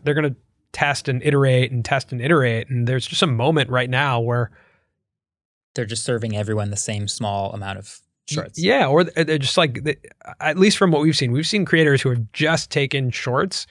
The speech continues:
Speaker 1: and grown to six million subs.
Speaker 2: True.
Speaker 1: There's a creator called Dental Digest. Have you seen him?
Speaker 2: No.
Speaker 1: He, he's, like, a dental creator. And
Speaker 2: Okay.
Speaker 1: every short form video is, is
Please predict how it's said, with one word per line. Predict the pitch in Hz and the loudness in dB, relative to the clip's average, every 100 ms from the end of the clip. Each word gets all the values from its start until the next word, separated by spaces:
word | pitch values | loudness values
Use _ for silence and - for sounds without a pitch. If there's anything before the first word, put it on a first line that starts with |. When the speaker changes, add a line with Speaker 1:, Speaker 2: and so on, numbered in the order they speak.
| _ _ | _ _
Speaker 1:
and | 147 127 | -2 0
grown | 135 131 | 2 2
to | 123 | 0
six | - 147 135 | 0 -2 -2
million | 123 117 120 | -4 -4 -4
subs. | - 123 165 180 - | -2 2 0 0 -10
Speaker 2:
True. | - 107 - | -12 -14 -8
Speaker 1:
There's | - 123 | -2 0
a | |
creator | - 139 135 | 2 2 2
called | 139 123 | 0 0
Dental | 127 123 135 | -2 -2 -2
Digest. | 107 127 143 196 - | -2 -2 0 -2 -2
Have | 135 | -4
you | |
seen | 139 165 | -2 -2
him? | 175 - - | -2 -6 -10
Speaker 2:
No. | 113 107 110 - | -8 -6 -6 -8
Speaker 1:
He, | - 165 | -8 -2
he's, | 156 147 | 0 2
like, | 135 | 4
a | 135 107 _ | 2 0 _
dental | 127 123 139 175 | -2 0 2 2
creator. | - 165 190 220 - _ - | 4 4 4 2 -2 _ -2
And | 147 101 | -2 0
Speaker 2:
Okay. | 101 117 | -4 0
Speaker 1:
every | 156 180 175 | 4 4 4
short | 151 131 | 2 2
form | 147 127 | 2 2
video | 135 156 151 | 2 4 4
is, | 123 - | 2 -2
is | 135 131 127 120 - | 0 2 2 -2 -6